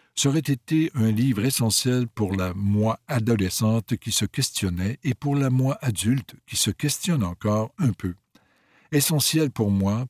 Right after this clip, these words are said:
pour toutes les personnes à l'héritage mixte et pour toutes les personnes qui veulent nous comprendre un peu mieux. Au final, Magali et moi, on est toutes les deux biraciales,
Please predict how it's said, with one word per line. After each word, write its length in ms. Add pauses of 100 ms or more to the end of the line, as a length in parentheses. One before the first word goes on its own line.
pour 180
toutes 360
les 160
personnes 480
à 40
l'héritage 640
mixte 380 (240)
et 80
pour 320
toutes 260
les 180
personnes 480
qui 140
veulent 380
nous 140
comprendre 680
un 60
peu 160
mieux. 300 (640)
Au 80
final, 520 (240)
Magali 640
et 40
moi, 260 (360)
on 200
est 220
toutes 240
les 260
deux 240
biraciales, 920